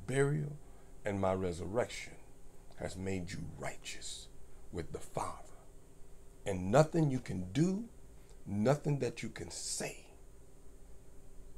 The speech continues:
can earn you a key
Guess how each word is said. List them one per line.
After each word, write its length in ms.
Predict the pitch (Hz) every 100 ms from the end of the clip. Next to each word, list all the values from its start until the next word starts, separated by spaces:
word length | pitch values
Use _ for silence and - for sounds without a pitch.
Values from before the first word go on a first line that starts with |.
| - -
can 220 | - 92 - -
earn 640 | 156 151 120 101 85 - - - - - - - - - - - - - - - - - - - - - -
you 200 | 110 107
a 80 | -
key 480 | - - 175 -